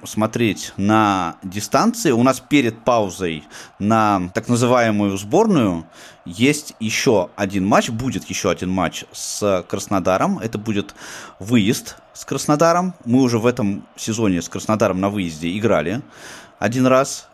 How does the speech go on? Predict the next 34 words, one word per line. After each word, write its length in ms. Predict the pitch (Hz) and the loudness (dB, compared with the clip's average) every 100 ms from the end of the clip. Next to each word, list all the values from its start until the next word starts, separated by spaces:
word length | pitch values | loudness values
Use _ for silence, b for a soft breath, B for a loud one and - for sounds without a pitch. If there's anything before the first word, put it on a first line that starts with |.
| - | -14
да, 440 | 98 92 98 104 | -6 0 2 2
и 40 | 123 | 0
все 200 | - 117 | 0 2
мы 100 | 104 | 2
помним, 400 | 120 110 95 87 | 0 2 0 -2
как 200 | 98 107 | -2 -2
это 160 | 107 | -2
было. 440 | 85 90 87 139 220 B B 117 | -4 -4 0 2 0 B B 0
Но, 480 | 110 147 151 139 - 110 | 4 4 4 2 -4 -4
э, 580 | 120 117 117 113 113 110 | 0 4 4 4 2 -2
в 160 | 104 | 0
этот 260 | 151 214 220 | 2 2 2
раз, 380 | 196 202 - - _ _ - | 4 2 0 -10 _ _ -10
э, 160 | 123 113 - 98 95 | -8 -8 -8 -10 2
я 420 | 131 151 165 156 - - | 4 4 4 0 -4 0
думаю, 540 | 123 123 185 233 196 | 4 4 4 2 0
что 240 | - - 139 | -4 0 0
очень 400 | - 165 - 120 | 2 0 2 2
может 300 | 123 123 107 | 2 0 -2
быть, 200 | 165 202 | -4 -2
что 160 | 117 | -4
будет 360 | 95 143 156 - | -2 -2 -2 -6
по-другому. 760 | - 113 127 113 113 80 67 - | -4 0 2 2 0 0 -8 -4
Может 340 | 156 202 170 | 2 2 2
быть, 120 | 147 | -2
будет 300 | 110 151 151 | -2 -4 -2
не 80 | 131 | 0
так 240 | 131 127 | 2 2
просто, 300 | - 240 254 | 2 0 2
но 240 | 117 156 147 | 2 4 2
в 80 | 120 | 0
любом 500 | 123 170 180 143 - | 0 0 0 -4 -10
случае 600 | - 156 165 131 104 92 | -6 -6 -2 0 0 0
мы, 400 | 101 123 139 | 0 0 0